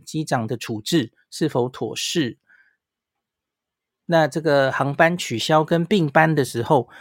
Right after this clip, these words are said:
对消费者权益的处置引发的相关状况，那民航局也会要求星宇要立刻检讨跟改善这样子吼。我现在看最近的两三个小时出来的新闻是，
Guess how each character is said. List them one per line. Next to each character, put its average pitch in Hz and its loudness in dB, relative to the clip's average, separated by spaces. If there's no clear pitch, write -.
对 175 2
消 160 0
费 160 0
者 120 -2
权 135 0
益 196 0
的 135 0
处 117 -4
置 147 -2
引 117 -6
发 160 2
的 151 2
相 151 -2
关 151 0
状 139 -2
况， - 2
那 147 -2
民 135 -2
航 139 -2
局 135 -6
也 110 -2
会 139 -4
要 143 0
求 120 -4
星 139 -6
宇 131 -6
要 135 -2
立 147 -12
刻 135 -6
检 123 -6
讨 127 -4
跟 135 -8
改 135 -8
善 123 -2
这 - -8
样 123 -6
子 - -20
吼。 - -8
我 151 0
现 240 0
在 233 4
看 214 2
最 208 2
近 185 0
的 165 2
两 123 -2
三 190 -2
个 175 0
小 120 -2
时 123 -6
出 180 -2
来 139 6
的 131 -2
新 185 -2
闻 131 2
是， 135 -2